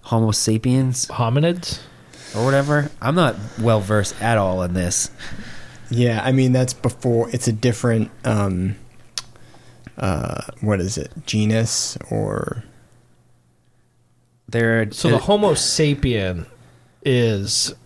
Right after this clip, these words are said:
Speaker 2: what we are right now.
Speaker 3: Yeah,
Speaker 2: And
Speaker 3: yeah. Neander-, Neanderthal or Neanderthal came before that.
Speaker 2: is an ancestor of the
Speaker 3: Yeah.
Speaker 2: Homo sapiens.
Speaker 3: Yeah.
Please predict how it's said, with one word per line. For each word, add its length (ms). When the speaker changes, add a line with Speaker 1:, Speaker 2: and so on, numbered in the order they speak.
Speaker 2:
what 280
we 220
are 300
right 300
now. 380
Speaker 3:
Yeah, 360
Speaker 2:
And 380
Speaker 3:
yeah. 60
Neander-, 600
Neanderthal 880
or 60
Neanderthal 680
came 320
before 400
that. 120
Speaker 2:
is 120
an 100
ancestor 680
of 420
the 440
Speaker 3:
Yeah. 440
Speaker 2:
Homo 240
sapiens. 640
Speaker 3:
Yeah. 100